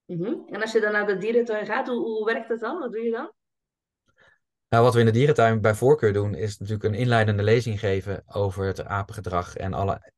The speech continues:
Speaker 2: alles wat ik net ook, eh, vertelde, maar dan wat, eh, meer uitgediept. Ehm, en om dan vervolgens naar de apen toe te gaan, dus daadwerkelijk het gedrag van de verschillende mensapensoorten te,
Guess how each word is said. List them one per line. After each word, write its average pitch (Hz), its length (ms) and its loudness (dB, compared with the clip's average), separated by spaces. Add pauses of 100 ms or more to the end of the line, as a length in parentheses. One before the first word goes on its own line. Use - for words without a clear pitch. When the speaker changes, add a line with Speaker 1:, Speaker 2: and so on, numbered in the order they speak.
(120)
Speaker 2:
alles 101 260 0
wat 95 140 -2
ik 98 80 -6
net 98 220 -2
ook, 104 200 0
eh, 101 220 2
vertelde, 98 400 0
maar 95 140 -4
dan 92 140 -4
wat, 92 240 -8
eh, 90 140 -4
meer 95 340 -4
uitgediept. 123 640 -8 (580)
Ehm, 104 560 4 (340)
en 123 180 2
om 120 140 4
dan 113 140 4
vervolgens 110 600 2
naar 98 520 -2
de 90 300 -6 (200)
apen 90 340 -4
toe - 120 -2
te 120 100 -2
gaan, 87 280 -2
dus 87 180 -4
daadwerkelijk 95 760 -2
het 95 120 -2
gedrag 95 380 -4
van 92 180 -4
de 90 140 -2 (320)
verschillende 92 420 -2
mensapensoorten 90 840 -2
te, 123 180 -6